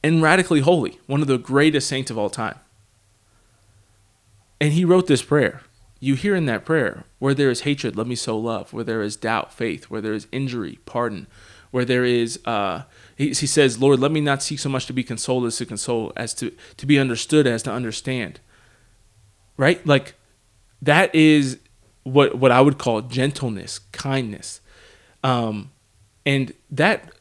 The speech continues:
these also are fruits of the Holy Spirit. So one thing I've argued a lot with trads in the past is that the fruits of the Holy Spirit matter. These things that Saint Paul gives us as fruits of the Holy Spirit, love, joy, peace, patience, kindness, gentleness,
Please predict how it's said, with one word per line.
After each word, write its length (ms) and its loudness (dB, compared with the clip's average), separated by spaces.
these 260 0
also 400 2
are 80 4
fruits 300 -4
of 40 -10
the 80 -4
Holy 240 -4
Spirit. 300 -8
So 120 -10
one 100 0
thing 140 -2
I've 180 0
argued 340 2
a 80 2
lot 280 0
with 200 -6
trads 320 0
in 80 -4
the 60 -6
past 540 -6
is 100 0
that 120 0
the 100 4
fruits 340 -2
of 80 0
the 80 0
Holy 280 2
Spirit 420 -4
matter. 680 -4
These 180 -2
things 160 0
that 200 0
Saint 220 0
Paul 220 0
gives 220 -4
us 120 -6
as 120 -6
fruits 240 -4
of 60 -2
the 40 -2
Holy 160 -2
Spirit, 380 -4
love, 260 0
joy, 240 -2
peace, 280 -10
patience, 400 -6
kindness, 440 -6
gentleness, 600 -10